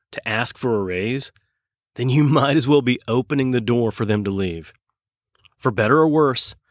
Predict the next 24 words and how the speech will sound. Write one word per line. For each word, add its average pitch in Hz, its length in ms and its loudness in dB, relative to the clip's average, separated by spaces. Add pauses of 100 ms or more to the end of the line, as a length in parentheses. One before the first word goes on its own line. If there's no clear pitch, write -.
(200)
salary 135 540 -2
demands 127 480 0
have 101 180 -10
changed 104 640 -6
over 101 120 -8
the 90 80 -10
past 101 380 -8
year, 87 260 -8 (440)
especially 131 1080 -2 (220)
for - 320 -4
entry-level 104 800 -2
employees. 85 720 -12 (1160)
I've - 100 -2
seen 220 200 4
the 143 100 4
restaurants 110 800 0
and 113 420 0
the 104 60 -6
small 131 360 0
businesses 117 640 0
and 110 100 -2
the 104 60 0
boutique 127 560 0
businesses 117 460 -2